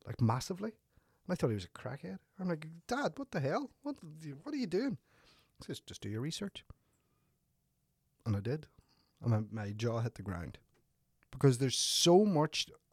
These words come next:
evidence out there. And this is not evidence that I'm saying that some, <laughs> I'm gonna really stereotype people here, some pimply-faced teenager in a, his mom's basement who loves video games is putting out there.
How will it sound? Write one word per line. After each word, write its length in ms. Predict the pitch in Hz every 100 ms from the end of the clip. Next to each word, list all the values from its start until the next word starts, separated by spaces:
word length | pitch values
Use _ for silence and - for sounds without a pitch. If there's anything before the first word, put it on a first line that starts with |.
| _
evidence 560 | 139 143 147 110 101 - -
out 200 | 123 131 -
there. 300 | 98 - - _ _ _ _ - -
And 100 | 135
this 160 | 214 -
is 120 | 254
not 180 | 247 214
evidence 600 | 165 170 165 151 - - _ - _ -
that 120 | 135
I'm 100 | 131
saying 340 | - 139 131
that 180 | 131 113 - - _ _ _ _ _ -
some, 560 | - 156 151 127 127 - _ _ _ -
<laughs> 440 | - - - -
I'm 960 | 127 101 - 147 - - - - - 120
gonna 200 | 127 123
really 220 | 92 98
stereotype 800 | - - 87 92 104 - - -
people 240 | 135 120
here, 60 | 131 - -
some 400 | - 165 170 135 - - _ _ _
pimply-faced 880 | - 175 180 147 131 - 143 135 -
teenager 680 | - 160 160 151 127 123 113
in 100 | 110
a, 80 | 107 - -
his 160 | 127 113
mom's 280 | 135 131
basement 480 | 117 131 139 - 120
who 60 | 117
loves 240 | 120 113
video 300 | 113 139 151
games 320 | 113 110 107 104
is 80 |
putting 300 | - 110 104
out 160 | 107 143
there. 160 | 120